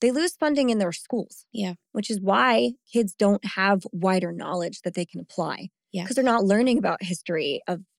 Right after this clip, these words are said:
Speaker 1: of diverse cultures and other communities. They're only
Speaker 2: Yeah.
Speaker 1: learning one thing,
Speaker 2: Mm-hmm.
Speaker 1: which makes it very difficult to kind of overcome that one thing, as you were saying, which is also why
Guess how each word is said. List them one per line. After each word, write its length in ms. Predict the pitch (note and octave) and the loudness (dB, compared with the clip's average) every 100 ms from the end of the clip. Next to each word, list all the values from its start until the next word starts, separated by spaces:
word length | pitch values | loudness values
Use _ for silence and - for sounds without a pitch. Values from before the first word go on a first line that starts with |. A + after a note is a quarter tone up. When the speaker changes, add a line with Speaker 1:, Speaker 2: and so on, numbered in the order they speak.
| - | -10
Speaker 1:
of 180 | F#3 E3 | -10 -8
diverse 300 | E3+ E3+ - | -8 -8 -8
cultures 440 | - F3 G3 D#3+ | -10 -6 -4 -4
and 100 | E3+ - | -6 -4
other 300 | F3 E3 D#3+ | -6 -6 -8
communities. 580 | F3+ F3 D#3+ D3+ A2 - | -6 -4 -4 -6 -8 -4
They're 180 | F#3 - | -4 2
only 180 | F#3+ G#3 | 2 4
Speaker 2:
Yeah. 60 | |
Speaker 1:
learning 300 | G3+ G#3 G3+ | 4 4 4
one 220 | F#3 F#3+ F#3+ | 4 4 4
thing, 280 | F3+ E3 - - - | 0 -4 -6 -12 -6
Speaker 2:
Mm-hmm. 320 | G3+ F#3+ F#3 F#3+ - | -4 -2 -4 -6 -2
Speaker 1:
which 200 | G#3 - | 0 4
makes 280 | G#3 F#3 A3 | 4 4 2
it 100 | G#3 | 4
very 200 | G3 F#3+ | 4 4
difficult 460 | G3+ F#3+ G3 F#3 | 2 0 0 0
to 100 | G3+ | -2
kind 200 | - F#3+ | 0 2
of 100 | F#3 | 4
overcome 500 | F#3 F#3 F#3 C4 D#4 | 2 0 0 2 4
that 200 | G#3 - | 2 2
one 220 | E3+ D#3 | -2 -4
thing, 320 | E3 A#2+ F#2 - | -6 -8 -8 -6
as 200 | F#3 F3+ | -6 -2
you 80 | F3 | -2
were 80 | E3+ | -2
saying, 280 | F#3+ A2+ - _ _ _ - | -4 -6 -12 _ _ _ -8
which 140 | A3+ | -2
is 80 | A#3 | 2
also 340 | - E4 F4 | 2 2 0
why 500 | G#3+ F3+ F3 E3+ G3 | -2 -2 0 0 -2